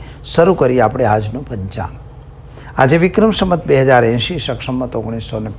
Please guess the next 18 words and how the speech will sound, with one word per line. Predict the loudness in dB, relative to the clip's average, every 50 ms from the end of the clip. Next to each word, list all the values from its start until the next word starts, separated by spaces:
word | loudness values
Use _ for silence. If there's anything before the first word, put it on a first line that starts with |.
| -16 -18 -18 -18 -18 -16 -12
છેતાલીસ, | -6 -6 -6 -4 0 2 2 2 2 0 -4 -4 -4
બી | -4 -4 -4
સમ | -4 -6 -6 -6 -8
પચીસો | -6 -8 -8 -8 -8 -10 -12 -10 -10 -8
પચાસ. | -6 -6 -4 -4 -4 -6 -6 -8 -8 -10 -10 -12 -14 -14 -14 -16 -16 -6 2 4
તારીખ | 6 6 6 6 6 6 6
આજે | 6 6 6 4
પહેલી | 4 4 4 4 4 4 2
જુલાઈ | 0 0 2 2 4 4 2 2
બે | 0 -2 -2
હજાર | -2 -2 -2 -2 -4
ને | -4 -4 -6 -6
ચોવીસ | -4 -2 0 0 2 4 2 2 2 -2 -8 -12 -14 -16 -8 -4
અને | -2 0 0 0
સોમવારનો | -2 -2 -2 -2 -2 -2 -2 -2 -2 -2 -4 -4 -6 -8
દિવસ | -8 -10 -10 -10 -8 -8 -8 -8 -8
છે. | -10 -12 -12 -12 -14 -14 -16 -16 -16 -16 -18 -4 2
આજે | 2 4 6 6 6 4 4 2 0